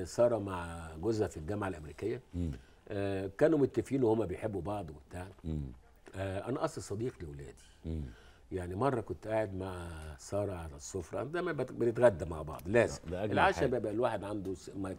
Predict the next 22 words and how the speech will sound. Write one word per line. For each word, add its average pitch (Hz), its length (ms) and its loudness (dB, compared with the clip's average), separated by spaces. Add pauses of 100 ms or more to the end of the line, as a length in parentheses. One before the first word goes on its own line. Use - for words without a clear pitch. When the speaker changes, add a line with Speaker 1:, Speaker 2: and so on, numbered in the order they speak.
Speaker 1:
بلاتو، 98 300 2
Speaker 2:
مسرح، 98 400 2
Speaker 1:
عنده 98 140 0
Speaker 2:
بلاتو، 85 320 2
Speaker 1:
مسرح، 76 200 0
Speaker 2:
آه. 76 60 -4
Speaker 1:
سينما 98 280 0
بتاع. 98 320 -4 (320)
Speaker 2:
مم. 80 60 -6
Speaker 1:
إنما 107 240 2
مهم 123 320 6
جدًا 113 400 4 (400)
ال-، 85 320 2
Speaker 2:
الغدا. 85 580 0
Speaker 1:
الغدا. 90 340 0 (120)
Speaker 2:
مم. 76 160 -4 (600)
Speaker 1:
فمرة 131 400 2
قلت 98 180 0
لها: 87 500 -2 (120)
"أنت 85 160 -12
ما 85 80 -4
بتحبيش؟" 80 640 -10